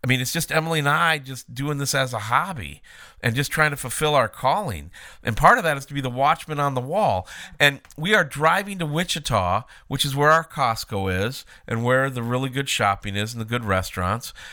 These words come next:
And it's an hour and thirty minutes from where we live. And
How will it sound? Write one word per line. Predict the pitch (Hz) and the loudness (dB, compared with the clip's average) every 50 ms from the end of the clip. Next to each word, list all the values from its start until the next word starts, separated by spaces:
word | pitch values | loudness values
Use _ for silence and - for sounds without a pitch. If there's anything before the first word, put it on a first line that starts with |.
| - - - - - | -18 -20 -12 -4 0
And | 127 120 117 123 | 2 2 2 2
it's | 123 - - | -2 -4 -6
an | 131 - - | -6 -2 0
hour | 113 113 113 117 123 127 127 | 2 2 2 2 2 0 0
and | 123 117 113 110 104 | -2 -2 -4 -6 -8
thirty | - - - - 123 120 127 139 135 | -10 -10 -2 2 2 2 2 2 0
minutes | 120 117 113 117 113 | 0 0 0 0 -2
from | - - 123 110 110 | -4 -4 -4 -2 0
where | 110 107 107 | 0 0 0
we | 110 120 120 | 0 -2 -2
live. | 110 98 87 87 92 101 - - - - - - - - - - - | -2 0 0 0 -2 -4 -6 -10 -20 -20 -20 -20 -20 -20 -12 0 4
And | 127 120 117 120 123 123 127 123 | 4 4 4 4 0 -4 -8 -16